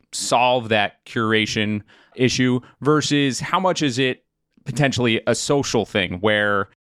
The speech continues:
it's a multiplayer mode? I can not just follow authors, I can follow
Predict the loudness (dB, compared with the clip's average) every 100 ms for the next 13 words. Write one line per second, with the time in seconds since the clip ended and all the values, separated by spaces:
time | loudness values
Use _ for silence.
0 | _ _ _ 0 2 2 2 2 0 0
1 | 0 0 0 0 0 -4 -4 -4 -2 -2
2 | -2 -4 -4 0 2 2 -2 0 0 2
3 | 0 0 -2 -2 -2 0 2 2 0 -4